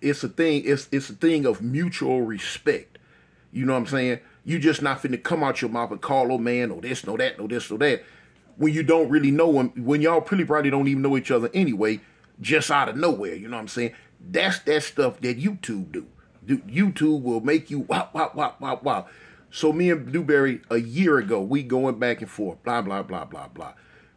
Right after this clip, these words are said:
Man, that, that junk get old. That junk get old, man. You know what I'm saying? Um, of course, you got people that, you know, I've seen, uh, in a couple of videos, I think, uh,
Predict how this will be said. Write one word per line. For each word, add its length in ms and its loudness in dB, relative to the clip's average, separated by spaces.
Man, 260 2
that, 200 -2
that 160 0
junk 300 -2
get 140 0
old. 220 -6
That 140 2
junk 320 -4
get 100 -2
old, 320 0
man. 260 -14
You 140 -8
know 80 -6
what 140 -2
I'm 80 -6
saying? 320 -2
Um, 520 0
of 160 0
course, 320 2
you 40 -6
got 280 0
people 280 -2
that, 240 2
you 160 -4
know, 280 0
I've 180 2
seen, 460 0
uh, 600 2
in 140 0
a 40 -2
couple 320 0
of 80 -4
videos, 540 -2
I 80 -2
think, 400 -4
uh, 420 -2